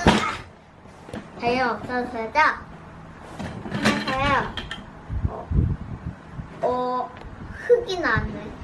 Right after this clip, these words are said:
<laughs> 오늘 그냥 이걸로요, 마인크래프트 놀이를 해볼 건데요.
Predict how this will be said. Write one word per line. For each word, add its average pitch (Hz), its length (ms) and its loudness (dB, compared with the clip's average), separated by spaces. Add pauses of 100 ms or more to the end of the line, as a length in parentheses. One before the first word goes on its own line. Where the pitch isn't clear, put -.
(1160)
<laughs> 262 640 8 (1120)
오늘 240 120 0
그냥 233 1000 6
이걸로요, 240 960 2
마인크래프트 226 720 -2
놀이를 208 480 -6
해볼 208 540 -12
건데요. 208 520 -10